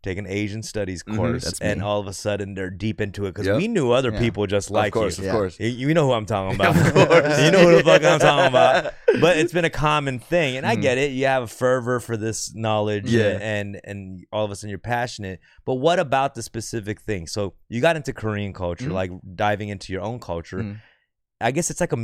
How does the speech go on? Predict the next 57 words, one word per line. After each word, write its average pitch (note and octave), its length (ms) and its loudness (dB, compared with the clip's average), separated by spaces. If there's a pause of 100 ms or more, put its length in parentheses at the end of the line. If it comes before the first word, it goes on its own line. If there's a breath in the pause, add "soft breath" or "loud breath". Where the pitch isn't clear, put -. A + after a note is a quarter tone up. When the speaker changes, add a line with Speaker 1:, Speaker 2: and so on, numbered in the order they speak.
Speaker 1:
missing C3+ 280 -6
puzzle A2+ 340 -6
piece, D#2+ 300 -10
huh? G2+ 200 -4
Like, A#2 180 0
a B2 80 0
big C#3 240 0
part B2+ 280 -2
of G2 160 -4
you G2+ 140 -4
that G2 180 -4
you G2 80 -4
also G2+ 240 -4
feel G2 240 -8
like, F#2 380 -8
"I G2+ 100 -6
need G#2 160 -8
to G2 80 -8
know F#2+ 260 -6
more F2+ 220 -6
about F2+ 260 -4
North," A2+ 220 -6
'cause G#2 160 -10
North D3+ 240 -2
Korea D#3 480 -2
is C#3 260 -4
Korea A2 600 -4
Speaker 3:
Mm. A2 180 -4
Speaker 2:
Yeah. F#2 380 -4 (200)
Speaker 1:
generally. G2+ 480 -6
Speaker 2:
No, B2+ 160 0
you A2+ 160 -6
know C#3+ 140 0
what F#3+ 100 0
Speaker 3:
Mm. F3 40 2
Speaker 2:
I E3 40 -2
feel C3 220 -4
like A#2 160 -2
happened? A2 400 -4
I'm G#2 180 -4
just G2+ 140 -12
gonna G#2+ 120 -4
take F#2 120 -8
a F2+ 60 -10
stab - 320 -4
at G2 60 2
Speaker 1:
Yeah, A2 80 2
Speaker 2:
it G2+ 40 -4
Speaker 1:
go A2 80 -2
ahead. G#2 160 0
Speaker 2:
and F2 120 -12
stop G2+ 300 -2
me G2+ 100 -6
if F2+ 100 -10
I'm E2+ 180 -4
wrong. D#2+ 300 -8 (1500)
He A#2+ 840 -6